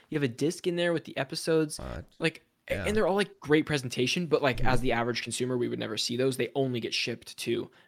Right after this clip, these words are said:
Speaker 1: um, like,
Speaker 2: Journalists
Speaker 1: awards
Speaker 2: and
Speaker 1: people.
Speaker 2: stuff. Oh, okay.
Speaker 1: Or not even, like, uh, people that are voting on the awards panels. It's
Speaker 2: Ooh,
Speaker 1: pretty
Speaker 2: okay.
Speaker 1: cool.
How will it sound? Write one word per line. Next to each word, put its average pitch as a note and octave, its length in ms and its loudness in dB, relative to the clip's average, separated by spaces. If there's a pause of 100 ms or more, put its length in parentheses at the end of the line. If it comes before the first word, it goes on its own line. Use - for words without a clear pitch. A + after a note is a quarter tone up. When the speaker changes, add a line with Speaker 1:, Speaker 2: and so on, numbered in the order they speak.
Speaker 1:
um, F#2+ 420 -8
like, G#2+ 300 -8 (200)
Speaker 2:
Journalists G2+ 200 0
Speaker 1:
awards F#2 200 -6
Speaker 2:
and - 40 -16
Speaker 1:
people. - 240 -12
Speaker 2:
stuff. - 40 -12 (200)
Oh, A2 200 2
okay. C2+ 220 -6
Speaker 1:
Or D#3 120 0
not G3 160 0
even, F3+ 180 -8 (180)
like, D3+ 220 0
uh, C#3 140 2
people D3 220 -6
that C3+ 100 -2
are B2 40 -2
voting B2 380 -2
on A2+ 160 -8
the A#2 100 -12
awards - 380 -10
panels. C3+ 460 2
It's B2 120 0
Speaker 2:
Ooh, - 40 -4
Speaker 1:
pretty - 180 2
Speaker 2:
okay. G#2+ 140 0
Speaker 1:
cool. A2+ 140 0